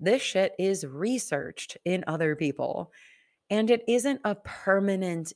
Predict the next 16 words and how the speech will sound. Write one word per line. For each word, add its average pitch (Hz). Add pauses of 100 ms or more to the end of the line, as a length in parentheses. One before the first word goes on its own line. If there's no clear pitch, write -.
deviation 147
from 139
functionality. 139 (720)
You 202
don't 214
let 196
it 202
become 180
a 170
self-fulfilling 156 (360)
prophecy. 165 (400)
It's 160 (120)
up 196 (120)
to 190
you. 175 (200)
It's 165